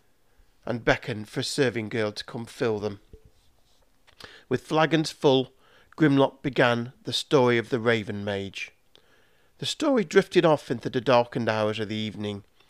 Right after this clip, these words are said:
as the fire settled down into smouldering embers that occasionally popped outwards in displays of amber and gold. Grimlock explained the legend of the Raven Mages,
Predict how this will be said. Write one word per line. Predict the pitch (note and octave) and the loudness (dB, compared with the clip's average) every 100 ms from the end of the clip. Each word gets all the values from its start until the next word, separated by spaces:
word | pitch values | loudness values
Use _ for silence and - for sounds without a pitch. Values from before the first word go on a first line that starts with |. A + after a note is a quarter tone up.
| - _ _ _ | -20 _ _ _
as | D3 | -4
the | E3 | -2
fire | - E3+ E3 D#3 | 0 4 4 4
settled | - E3+ - C3 | 2 -4 -4 2
down | C3 B2 B2 B2 | 4 4 2 0
into | A#2 - | -4 -8
smouldering | - - B2 A2+ A2 B2 | -12 -2 0 0 -2 -4
embers | A#2+ A#2+ G2+ G2+ - - _ - _ - | -4 -4 -2 -4 -6 -16 _ -20 _ -10
that | - - | -10 -10
occasionally | - C#3 B2+ A#2 B2 | -4 0 0 0 -6
popped | - - C3 - _ | -4 -2 -2 -6 _
outwards | C3 A#2 C3 B2 - | -6 -6 -6 -8 -8
in | A#2 | -8
displays | B2+ - C3 B2 B2 | -8 -8 -2 0 0
of | A#2 A2+ | -2 -2
amber | A#2+ A#2+ A#2 | -2 0 -2
and | A2+ A2 | -2 -2
gold. | A2+ G2 G2 - _ _ _ _ _ _ _ _ _ _ _ | -2 -2 -6 -10 _ _ _ _ _ _ _ _ _ _ _
Grimlock | E3+ F3+ F3+ - | 4 6 4 2
explained | E3 - - D#3 B2 A#2+ - - | -8 -8 0 2 2 -2 -6 -6
the | |
legend | B2 C3 B2+ B2+ A#2+ | 0 0 0 -6 -6
of | |
the | A#2+ | -6
Raven | A#2 B2+ A#2+ A2+ A2 | 0 0 0 -4 -4
Mages, | A2 G#2+ - G#2 - | -4 -4 -8 -12 -12